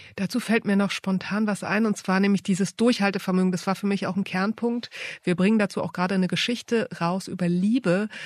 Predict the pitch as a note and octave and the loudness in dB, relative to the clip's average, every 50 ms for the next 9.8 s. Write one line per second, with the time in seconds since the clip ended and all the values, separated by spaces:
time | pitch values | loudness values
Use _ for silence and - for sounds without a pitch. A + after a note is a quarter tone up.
0 | - - - - F#3+ F#3 G3+ G3+ G3 G#3 - - F#3 G3+ G3 G3 G3+ A3 C4 B3 | -14 -14 -4 0 2 4 6 6 4 4 2 2 0 0 2 2 4 2 2 2
1 | B3+ - - A3 G#3 - G#3+ G#3+ A3+ - - G3 G#3+ G#3+ A3 G#3 G#3 G3+ F#3+ F#3 | 0 0 0 0 0 2 2 0 0 -2 -2 0 0 2 2 2 2 2 4 4
2 | F#3 F#3+ G#3 B3 - A3+ G3 G#3 G3 F#3+ - - A3 G#3+ G#3+ G#3 G3+ G3 G3 G3 | 4 4 2 2 2 2 2 2 2 2 2 2 4 4 4 6 4 4 4 2
3 | F#3 - - - - _ _ - F3+ F3+ F3+ F3+ F#3 - - - G3 F#3+ - - | 0 -2 -8 -16 -20 _ _ 0 2 2 2 2 0 -2 -2 -2 -2 -2 0 0
4 | G3 E3+ E3 F#3+ A#3 A#3+ - - D3+ C3+ C3 C#3+ D#3 - - F3 - - - - | 2 2 2 0 -2 -4 -4 -4 -4 -4 -4 -6 -6 -6 -6 -8 -6 -4 -4 -2
5 | F3 F3+ - - F#3+ E3 - F#3 G3 G#3 A3 G#3+ G3+ - F3 E3+ - - G3+ G#3+ | -2 -2 -2 -2 -4 -2 2 2 4 6 6 4 4 2 0 -2 0 0 2 2
6 | G#3+ G3+ F3+ D#3+ D3+ C3+ C3 - F3 - - - F3+ E3+ E3+ E3 E3+ E3+ E3 - | 2 2 2 0 0 -2 -4 -6 -8 -8 -4 -2 0 2 4 4 4 2 0 -4
7 | - - - - - F3 F3+ E3 E3+ E3+ F#3+ G3+ F3+ F3 G3 F#3+ F3+ E3 F3 F#3+ | -10 -14 -14 -8 0 2 2 4 4 4 2 2 2 4 4 4 4 6 4 4
8 | G3 G3+ F#3+ F#3 F3 F#3 F3 F#3 - - - A#3+ A#3 A3+ - - E3 - G3+ F#3 | 4 4 2 2 2 2 0 -2 0 2 4 6 6 6 4 2 0 2 4 4
9 | G#3+ A#3 - A3+ G#3 - G3+ F#3 F#3 F#3 F#3+ - F#3+ F3+ F3 | 4 4 2 0 -2 -2 0 0 2 2 0 0 0 0 -2